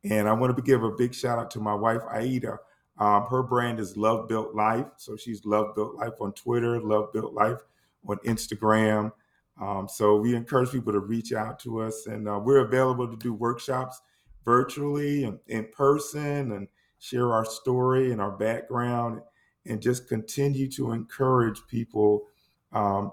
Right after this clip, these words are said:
you know, about their, their God-given talents and abilities and use that technology. And if you are, have that artistic, um, zeal within you, artists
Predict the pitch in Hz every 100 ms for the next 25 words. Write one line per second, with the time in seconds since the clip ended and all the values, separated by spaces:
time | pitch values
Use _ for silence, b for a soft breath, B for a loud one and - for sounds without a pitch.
0 | - 110 110 104 104 110 110 117 110 -
1 | 113 104 107 113 113 107 117 107 104 -
2 | 110 113 104 - 107 95 120 117 113 104
3 | b b b _ 107 110 143 147 127 -
4 | - 104 104 101 92 - - - 110 110
5 | 104 127 123 143 143 165 170 - 151 135
6 | 156 147 160 151 - 185 170 - 165 -
7 | _ _ _ _ - 117 117 110 - _
8 | _ 113 - 135 175 180 165 165 160 170
9 | 170 170 - 139 175 180 180